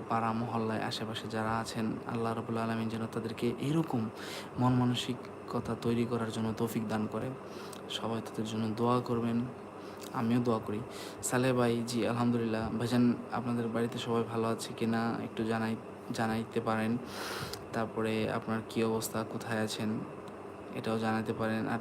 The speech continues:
দেশের বাড়ি কোথায় এটাও জানাতে পারেন। জি, যেটা বলতেছিলাম, যেহেতু কালকে আমাদের পবিত্র, উম, ঈদুল আজহার নামাজ আদায় করেই আমরা পশু কোরবানি করব। আহ, পশুর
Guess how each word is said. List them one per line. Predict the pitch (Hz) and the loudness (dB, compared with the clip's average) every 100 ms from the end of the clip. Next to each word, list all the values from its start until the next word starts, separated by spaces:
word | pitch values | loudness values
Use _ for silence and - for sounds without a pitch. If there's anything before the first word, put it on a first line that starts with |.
| 117 | 0
দেশের | 117 120 | 0 0
বাড়ি | 113 110 107 | 0 0 0
কোথায় | 113 120 107 | -2 -2 -2
এটাও | 113 110 | 0 0
জানাতে | 113 110 104 | 0 0 -2
পারেন। | 117 110 123 - - - - - - - - - - - - - - - - - - - | -4 -4 -4 -8 -10 -12 -12 -12 -12 -12 -12 -12 -10 -10 -10 -12 -14 -14 -12 -14 -12 -10
জি, | 117 113 110 | -6 -4 -6
যেটা | - 117 123 | -6 -6 -4
বলতেছিলাম, | 120 120 117 117 - 123 120 117 | -4 -4 -6 -8 -8 -6 -4 -2
যেহেতু | 117 - 110 | -4 -6 -4
কালকে | 123 120 120 120 117 - - - - - - | -2 -2 0 2 2 0 -8 -10 -10 -10 -6
আমাদের | 113 110 117 110 120 | -4 0 0 0 0
পবিত্র, | 117 117 - 117 117 117 | 0 0 4 6 6 6
উম, | 110 - - - | 2 -2 -6 -4
ঈদুল | 117 120 | 0 2
আজহার | 113 120 120 | 2 2 4
নামাজ | 120 117 117 | 4 4 4
আদায় | 117 117 | 2 2
করেই | - 117 | 0 0
আমরা | 120 117 117 117 - - | 2 2 0 -2 -8 -4
পশু | 120 117 113 | -2 -2 0
কোরবানি | 113 113 107 | 0 2 0
করব। | 117 104 110 156 - - - - - - - - - | 0 0 -2 -4 -8 -12 -12 -12 -12 -12 -12 -6 -4
আহ, | 117 117 120 123 | -2 -2 -4 -2
পশুর | 120 - | -2 0